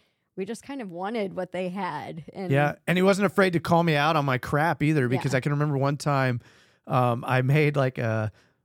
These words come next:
Speaker 2: a post about you on
Speaker 1: Mm-hmm.
Speaker 2: Facebook, and I had defriended you.
Speaker 1: Mm-hmm.
Speaker 2: <laughs> It's just so childish.
Speaker 1: Mm-hmm.
Speaker 2: But he was like, he immediately got on there and he's like, "Come on, man.
Speaker 1: Mm-hmm.
Speaker 2: Like, th-, don't do this."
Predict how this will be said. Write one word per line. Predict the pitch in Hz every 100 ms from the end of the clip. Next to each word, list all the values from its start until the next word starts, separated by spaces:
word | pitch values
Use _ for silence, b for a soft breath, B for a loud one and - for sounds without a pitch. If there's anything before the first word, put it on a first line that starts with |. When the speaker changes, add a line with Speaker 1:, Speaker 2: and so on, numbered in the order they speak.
| -
Speaker 2:
a | 127
post | - 135 143 151 151
about | 131 135 131
you | 143 139
on | 139
Speaker 1:
Mm-hmm. | 135 131
Speaker 2:
Facebook, | 131 123 131 131
and | 120
I |
had | 120 110
defriended | 139 131 - 110 117 123 123
you. | 127 131 135 139
Speaker 1:
Mm-hmm. | 170 185 _ - 226 - 185
Speaker 2:
<laughs> | 294
It's | 285 -
just | 285 - -
so | 208 190
childish. | - - - 131 151 156 117 117 -
Speaker 1:
Mm-hmm. | 208 185 - 175
Speaker 2:
But | 170 170
he | 175
was | 180 151
like, | 160 156 - -
he | 165 165 170
immediately | 165 175 175
got | 156 160
on | 156
there | 151
and |
he's | 143
like, | 143 -
"Come | - 214
on, | 170 110
man. | 107 110 110 120
Speaker 1:
Mm-hmm. | 196 170 170 170 175
Speaker 2:
Like, | 135 135 131
th-, | - 95 82 - - 71 185
don't | 175 160 107
do | 107 104
this." | 104 110 -